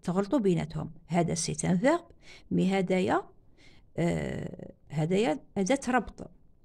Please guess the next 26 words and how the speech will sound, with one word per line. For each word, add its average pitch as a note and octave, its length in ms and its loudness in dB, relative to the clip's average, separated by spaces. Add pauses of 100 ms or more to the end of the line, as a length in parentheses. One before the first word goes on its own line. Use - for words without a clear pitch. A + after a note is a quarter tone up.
(100)
داكوغ؟ F3 400 -2 (2000)
آه، F3+ 140 2
قانيت G3 440 0
واش A3+ 120 -6
حبيت F3+ 340 -6
ن-، F3+ 80 2
إيه، F3 500 2
هذه F#3 120 2
هي E3+ 300 0
elle. F#3 400 4 (180)
Elle C#4+ 400 -6
remplace G3+ 540 -8
quoi ? F3 360 -10 (280)
Elle D#3+ 140 -4
rempla-، F3 400 -6
آه، F3+ 120 -4 (100)
elle, D#4 300 -2 (580)
pronom E3+ 220 4
personnel, E3 600 -4
elle C#4 280 -2
remplace G3+ 560 -2
la-, F#3 220 -2
le F3 160 2
nom B3 240 0 (160)
girafe. F3+ 680 -2 (280)
D'accord ? E3+ 340 -2